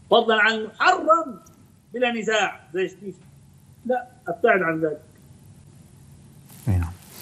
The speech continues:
Speaker 2: آه، في أخ سائل، أخت، أخت دكتور عفوا بتقول إنها عندها فوبيا من، آه، الوجود في أما-، في مكان فيه ناس كتير، لما بكون موجودة في مكان فيه ناس كتير بي-، يعني بيحصل تضييق في النفس وما إلى ذلك.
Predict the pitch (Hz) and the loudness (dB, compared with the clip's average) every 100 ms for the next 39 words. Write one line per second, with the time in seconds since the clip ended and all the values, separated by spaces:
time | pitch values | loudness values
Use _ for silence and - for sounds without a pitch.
0 | - - - - - - - - - - | -16 -16 -18 -20 -20 -20 -20 -20 -20 -20
1 | - - - 104 101 101 - 147 - 143 | -20 -18 -2 4 4 4 2 2 4 2
2 | 135 143 135 110 113 139 - 131 127 107 | 4 4 4 2 2 0 -2 -4 0 0
3 | 95 123 117 113 92 - 127 101 123 131 | 2 4 4 4 2 2 4 4 4 2
4 | 98 95 123 110 147 127 127 120 104 123 | 2 2 2 2 2 2 2 4 2 2
5 | 127 110 98 92 98 95 92 127 127 113 | 2 2 0 0 0 2 4 2 2 0
6 | 95 120 - 101 90 101 135 120 123 113 | 2 2 0 0 2 4 2 2 4 4
7 | 107 101 120 143 - - - - - 95 | 2 2 2 2 -2 -20 -20 -10 0 2
8 | 90 123 104 127 107 104 92 113 104 120 | 6 6 6 6 4 2 2 2 2 2
9 | - 98 131 104 95 92 92 92 101 107 | 2 2 2 4 2 2 2 0 0 0
10 | 85 95 110 123 - 95 90 113 113 - | 0 0 4 2 2 0 2 4 2 2
11 | 95 92 101 92 82 80 | 0 2 2 2 0 -4